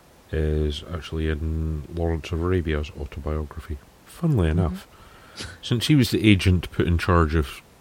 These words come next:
Speaker 1: basically bringing down the Ottoman Empire. Um, <laughs>
Speaker 2: Yeah, I mean, which is absolutely true, but I, I'm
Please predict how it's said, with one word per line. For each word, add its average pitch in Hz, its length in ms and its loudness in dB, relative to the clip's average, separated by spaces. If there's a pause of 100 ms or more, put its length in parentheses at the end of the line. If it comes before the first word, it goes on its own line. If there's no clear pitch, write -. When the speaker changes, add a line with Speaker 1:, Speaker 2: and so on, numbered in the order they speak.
(920)
Speaker 1:
basically 76 460 -2 (420)
bringing 82 340 4
down 82 220 6
the 78 100 4
Ottoman 78 320 0
Empire. 80 380 0 (460)
Um, 107 320 6 (300)
<laughs> 214 100 4 (1400)
Speaker 2:
Yeah, 175 400 0
I 214 120 2
mean, 202 360 0
which 214 240 0
is 202 280 2
absolutely 190 640 -2
true, 160 640 2
but 160 300 0
I, 170 180 -10
I'm 170 340 -2